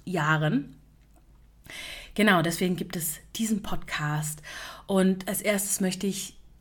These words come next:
einfach gerne meine Geschichte mit dir teilen. Ähm, ich wollte immer schon eine Familie haben, ich wollte immer schon Kinder haben.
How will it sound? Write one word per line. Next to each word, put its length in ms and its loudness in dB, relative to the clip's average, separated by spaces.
einfach 420 -2
gerne 460 0
meine 540 4
Geschichte 720 -6
mit 200 -4
dir 160 -6
teilen. 600 -6
Ähm, 460 0
ich 500 -2
wollte 260 0
immer 240 2
schon 520 -4
eine 200 -2
Familie 500 2
haben, 320 0
ich 140 -12
wollte 220 -4
immer 180 -4
schon 260 -4
Kinder 400 4
haben. 400 2